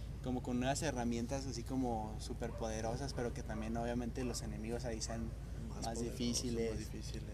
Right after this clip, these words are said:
Speaker 1: También que, por ejemplo, que cuando cambies de dimensión no te puedas traer a lo mejor las cosas de la otra dimensión para que acá arru-, no arruines tu juego de que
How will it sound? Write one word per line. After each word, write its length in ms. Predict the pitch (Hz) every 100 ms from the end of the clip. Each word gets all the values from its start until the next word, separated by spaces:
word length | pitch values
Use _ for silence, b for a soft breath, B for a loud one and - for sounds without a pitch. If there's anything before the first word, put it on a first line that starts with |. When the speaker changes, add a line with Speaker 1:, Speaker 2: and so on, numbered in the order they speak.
| - - - -
Speaker 1:
También 240 | 135 139
que, 100 | 165
por 120 | 147 135
ejemplo, 280 | 135 135
que 120 | 135 131
cuando 240 | 127 120
cambies 260 | 131 143 160
de 60 |
dimensión 460 | 156 127 117 135 139
no 80 | 131
te 100 | -
puedas 220 | 139 139
traer 160 | 131 120
a 20 |
lo 60 | 123
mejor 200 | 113 123
las 140 | 127
cosas 180 | 143 135
de 80 | 127
la 60 | 113
otra 160 | 131
dimensión 460 | 131 117 - 120 123
para 200 | 131 117
que 160 | - 110
acá 240 | - 117
arru-, 240 | 113 117 120
no 120 | 120
arruines 360 | 117 117 120 -
tu 80 | 113
juego 260 | 113 113
de 120 | 110 -
que 220 | 120